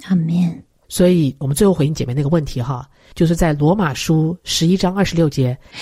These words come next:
Speaker 1: “于是以色列全家都要得救，如经上所记，必有一位救主从西安出来，要消除雅各家的一切罪恶。”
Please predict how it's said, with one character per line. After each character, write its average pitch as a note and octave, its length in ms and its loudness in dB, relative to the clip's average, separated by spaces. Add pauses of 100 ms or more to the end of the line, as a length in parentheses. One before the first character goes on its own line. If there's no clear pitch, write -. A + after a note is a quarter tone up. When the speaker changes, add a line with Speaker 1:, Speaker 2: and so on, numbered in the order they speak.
(240)
Speaker 1:
“于 A3+ 160 4
是 A#3 320 2 (140)
以 G3 160 6
色 C4+ 180 2
列 D4 160 6
全 E3+ 320 4
家 A#3 240 2 (100)
都 C4 200 4
要 B3+ 240 4
得 D#3+ 260 0
救， A3 340 2 (120)
如 F3+ 180 2
经 G#3 240 2
上 G3+ 180 0
所 E3+ 280 0
记， A#3 340 0 (220)
必 D#4 160 6
有 A3 120 4
一 F#3+ 140 4
位 B3+ 220 6
救 D4+ 280 2
主 F3 300 -2
从 D#3+ 320 -4
西 E3+ 240 0
安 G3 180 2
出 B3 240 2
来， F3+ 200 -2 (300)
要 F#3 200 2
消 D4 300 2
除 F3+ 380 2
雅 F3+ 200 0
各 B3 180 2
家 A#3+ 240 0
的 G#3+ 160 -2
一 F3+ 200 -2
切 A3 240 0
罪 A3+ 340 2
恶。” F3+ 180 2